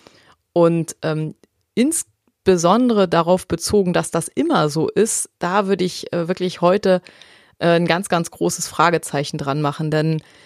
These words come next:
wenn man sich das überlegt, man muss ja auch denken, dass es in diesen Ausnahmesituationen natürlich trotzdem möglich ist, dass das, dass das vom Körper her funktioniert. Ja, natürlich kann das sein.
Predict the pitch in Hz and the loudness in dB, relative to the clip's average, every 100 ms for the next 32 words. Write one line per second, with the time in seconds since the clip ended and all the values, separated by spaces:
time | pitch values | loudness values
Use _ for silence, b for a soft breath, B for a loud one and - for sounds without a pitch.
0 | b b b - 170 175 175 - 170 170 | b b b 0 2 2 -2 -6 -8 0
1 | 175 165 214 - - _ - 170 196 202 | 2 4 0 0 -20 _ -2 -2 0 2
2 | 180 - 170 165 - - _ _ _ _ | 2 2 0 -2 -8 -20 _ _ _ _
3 | _ _ _ _ _ _ _ _ _ _ | _ _ _ _ _ _ _ _ _ _
4 | _ - 170 202 208 208 190 175 170 180 | _ 0 2 2 -2 -2 -2 -2 -2 -4
5 | - - - _ _ - 175 170 208 196 | -6 -8 -10 _ _ -4 0 0 0 2
6 | 180 175 165 - _ _ _ _ _ - | 2 0 -2 -8 _ _ _ _ _ 0
7 | 160 233 - 170 160 165 156 165 165 160 | 4 4 2 0 2 2 2 -2 -2 0
8 | 151 - - 160 151 131 135 b b b | 0 -2 0 0 0 -2 -8 b b b
9 | b b 185 180 202 190 - - 254 - | b b -2 0 0 0 0 0 0 0
10 | 196 175 180 175 170 165 - 156 - 160 | 0 2 2 0 -4 -4 -2 -2 -2 -4
11 | - 151 - - 160 - 156 156 - - | -2 -4 -4 -2 -4 0 0 0 -2 -8
12 | _ - - 170 160 - 214 247 208 185 | _ -12 0 0 0 0 2 2 2 -2
13 | 170 180 - 185 175 185 190 262 160 - | 0 -4 -2 -6 -4 -2 0 2 0 -2
14 | 151 160 - 285 226 - - 151 143 - | -2 -2 -4 -2 -2 -4 -8 -4 -4 -2
15 | 147 131 131 | 0 0 -2